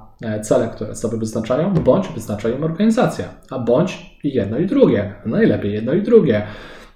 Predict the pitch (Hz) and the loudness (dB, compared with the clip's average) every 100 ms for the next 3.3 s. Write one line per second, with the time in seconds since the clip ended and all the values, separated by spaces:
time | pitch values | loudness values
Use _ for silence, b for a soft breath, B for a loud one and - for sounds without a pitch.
0 | - 254 190 180 170 147 - 147 135 127 | -16 -12 -10 -8 -6 -4 2 2 6 4
1 | 127 127 139 135 123 117 - 123 127 - | 4 -2 -2 0 0 -2 -4 -4 -2 0
2 | 113 104 110 110 - 107 117 107 101 113 | 0 0 0 -4 -4 -6 -2 -2 -4 -6
3 | 156 - | -8 -14